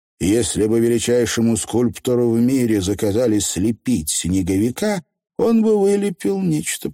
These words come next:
подобное. Но превращение еще не закончилось. Фигуры всадника и лошади шли рябью, менялись и все больше походили на настоящего человека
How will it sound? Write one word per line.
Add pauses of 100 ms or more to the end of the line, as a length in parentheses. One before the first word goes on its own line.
подобное. (640)
Но
превращение (440)
еще
не
закончилось. (320)
Фигуры
всадника
и
лошади
шли
рябью, (280)
менялись (180)
и
все
больше
походили
на
настоящего
человека